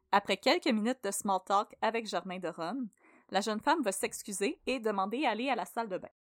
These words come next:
Quand elle ressort de la salle de bain, elle porte des gants et pointe un revolver en direction de de Rome avant de faire feu à deux reprises. Alertée,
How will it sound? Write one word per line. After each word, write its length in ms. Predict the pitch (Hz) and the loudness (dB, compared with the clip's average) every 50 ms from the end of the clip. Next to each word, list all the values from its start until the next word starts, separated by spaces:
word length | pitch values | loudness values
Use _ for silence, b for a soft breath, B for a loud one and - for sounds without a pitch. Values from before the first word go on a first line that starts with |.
| _ _ _ _ _ | _ _ _ _ _
Quand 200 | - 285 311 - | 6 6 6 6
elle 120 | 269 214 196 | 4 2 2
ressort 420 | 185 202 - - - 220 220 233 | 2 0 0 0 0 0 0 0
de 80 | 220 214 | 0 -2
la 120 | 196 196 | -4 -4
salle 220 | 202 - 208 208 190 | -2 -4 -4 -2 -2
de 100 | 185 175 | -2 -2
bain, 180 | 160 160 175 233 - _ - | -2 -4 -6 -8 -8 _ -2
elle 140 | 180 180 - | -2 0 2
porte 240 | - 262 - - | 2 0 2 0
des 240 | 294 226 196 202 185 | -2 -2 -2 -4 -6
gants 300 | 160 170 190 190 208 233 - _ | -2 -2 0 0 0 -2 -6 _
et 100 | - 185 | -6 -6
pointe 320 | - - 214 226 262 262 - | -4 -2 0 0 0 0 -2
un 100 | 233 202 | -4 -2
revolver 540 | - 208 202 202 190 185 175 190 202 220 220 | -2 -2 -2 0 0 0 2 0 0 0 0
en 80 | 208 | -4
direction 480 | 196 - 190 185 - - - 240 247 247 | -6 -4 -4 -4 -4 -2 -2 -2 -2 0
de 120 | 214 214 | -2 -2
de 120 | 175 175 190 | -2 0 0
Rome 440 | 185 185 185 175 180 214 226 220 - _ - | 0 0 0 -2 -2 -2 -4 -8 -10 _ -4
avant 220 | 202 196 196 240 | -2 0 0 0
de 100 | 269 254 | 0 0
faire 300 | 226 - - 185 180 - - - | -4 -2 -2 -2 -2 -4 -6 -6
feu 220 | 208 208 240 - _ | -6 -6 -6 -6 _
à 80 | 202 185 | -6 -6
deux 200 | 170 165 202 202 | -4 -4 -4 -4
reprises. 640 | 202 - - - - - - _ _ - - - _ _ _ _ _ - | -4 -6 -10 -12 -14 -18 -20 _ _ -20 -20 -20 _ _ _ _ _ 4
Alertée, 580 | 202 220 214 202 202 - _ - 226 240 330 | 4 4 4 2 -2 -4 _ -6 -6 -6 -6